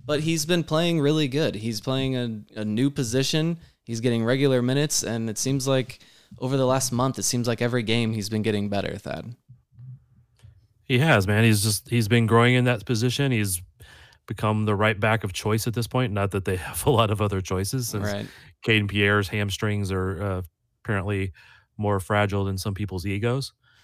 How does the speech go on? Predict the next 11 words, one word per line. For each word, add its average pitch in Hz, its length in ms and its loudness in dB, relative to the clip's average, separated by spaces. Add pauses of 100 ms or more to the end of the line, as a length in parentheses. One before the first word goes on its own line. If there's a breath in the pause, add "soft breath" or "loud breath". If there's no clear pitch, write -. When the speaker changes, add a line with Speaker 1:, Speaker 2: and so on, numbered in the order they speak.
(320 soft breath)
Speaker 2:
And 101 600 -4
Speaker 1:
<laughs> - 0 -
Speaker 2:
Graham 104 380 0
is 92 300 -4
just 104 320 -2
getting 101 280 -2
back 101 280 -2
out 101 140 -2
of 95 180 -4
his, 95 300 -4
uh, 98 260 -2